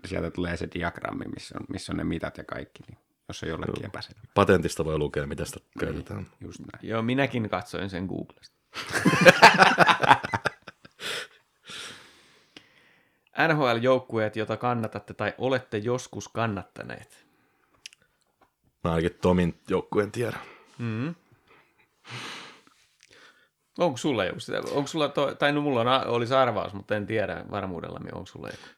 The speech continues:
Speaker 2: No kyllä, kyllä mä voisin sanoa siihen, että Boston Bruins, koska
Speaker 3: No se oli mulla
Speaker 2: niin,
Speaker 3: arvaus.
Speaker 2: <laughs> niin, kyllä, että siellä, siellä on vähän sukua ja si-, sitä kautta vähän, niin kuin,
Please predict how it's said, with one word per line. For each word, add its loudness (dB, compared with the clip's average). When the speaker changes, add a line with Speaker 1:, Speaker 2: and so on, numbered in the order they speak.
Speaker 2:
No -2
kyllä, 6
kyllä 2
mä 4
voisin 2
sanoa 4
siihen, -2
että -4
Boston 0
Bruins, -2
koska -10
Speaker 3:
No -6
se -6
oli -4
mulla -2
Speaker 2:
niin, 0
Speaker 3:
arvaus. -6
Speaker 2:
<laughs> 0
niin, -6
kyllä, -6
että -18
siellä, -14
siellä 0
on 0
vähän 2
sukua 2
ja -2
si-, -8
sitä -4
kautta -6
vähän, -6
niin -10
kuin, -6